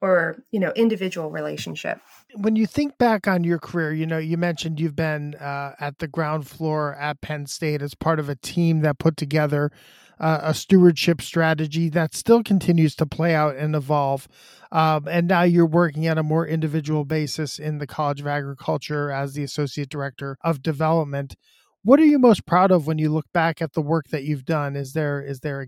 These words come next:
Speaker 2: gift that stands out, or is there a program that you've put in place that stands out?
Speaker 1: It really is the stewardship program at Penn State. So,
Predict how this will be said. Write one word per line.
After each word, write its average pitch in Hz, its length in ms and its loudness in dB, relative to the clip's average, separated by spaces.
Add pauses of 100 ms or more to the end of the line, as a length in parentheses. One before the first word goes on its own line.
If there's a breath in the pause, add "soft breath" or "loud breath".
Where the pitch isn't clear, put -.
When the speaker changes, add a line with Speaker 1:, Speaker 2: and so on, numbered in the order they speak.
Speaker 2:
gift 214 300 -2
that 202 240 0
stands 185 440 -2
out, 170 300 2
or 143 260 -2
is 135 140 -6
there 143 180 -6
a 135 60 -8
program 190 540 0
that 180 140 -2
you've 160 200 -2
put 180 160 0
in 160 120 -2
place 160 380 -4 (520 soft breath)
that 175 160 -2
stands 165 340 -4
out? 160 240 0 (260)
Speaker 1:
It 269 120 0
really 311 280 6
is 226 160 -2
the 196 60 -12
stewardship 185 600 -2
program 151 580 -4 (180)
at 170 120 -8
Penn 160 200 -6
State. 156 460 -10
So, 175 540 -2